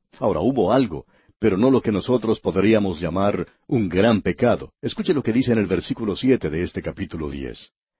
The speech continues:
"Aunque tú sabes que no soy impío, y que no hay quien de tu mano me libre". Job está diciendo,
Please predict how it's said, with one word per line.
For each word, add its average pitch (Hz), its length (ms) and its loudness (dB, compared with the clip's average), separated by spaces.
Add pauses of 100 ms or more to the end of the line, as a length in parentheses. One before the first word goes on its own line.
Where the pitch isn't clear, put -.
(380)
"Aunque 123 340 0
tú 147 280 0
sabes 110 600 0
que 95 140 0
no 110 160 2
soy 104 220 -2
impío, 90 500 -2 (300)
y 120 80 4
que 117 180 0
no 120 140 2
hay 131 120 6
quien 135 360 4
de 120 80 4
tu 107 120 -6
mano 117 240 2
me 98 100 2
libre". 117 340 0 (1200)
Job 127 260 -2
está 110 200 2
diciendo, 90 460 -2